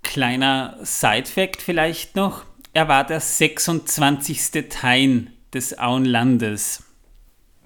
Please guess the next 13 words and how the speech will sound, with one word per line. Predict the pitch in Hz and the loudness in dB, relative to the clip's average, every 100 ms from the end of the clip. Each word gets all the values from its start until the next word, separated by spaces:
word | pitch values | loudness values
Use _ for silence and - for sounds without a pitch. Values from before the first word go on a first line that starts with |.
| - - | -12 -2
Also | 151 151 143 | 2 2 2
wie | |
gesagt, | 143 143 135 - 143 | 2 2 0 0 -2
doch | 139 | 0
eine | 139 131 123 - - - | 0 0 -4 -10 -20 -6
stolze | - - 127 123 131 131 | -2 2 2 2 0 -2
Verwandtschaft, | - 123 110 117 - 110 - - - - _ - | 0 0 -2 -2 -4 -4 -6 -16 -20 -20 _ -4
die | 139 135 | -2 0
der | 127 | -2
gute | 120 123 - 120 | -2 -4 -4 -2
Bilbo | 123 120 120 117 | 0 0 0 -2
hier | 120 104 | -2 -2
hat. | 101 95 - - | -4 -6 -12 -18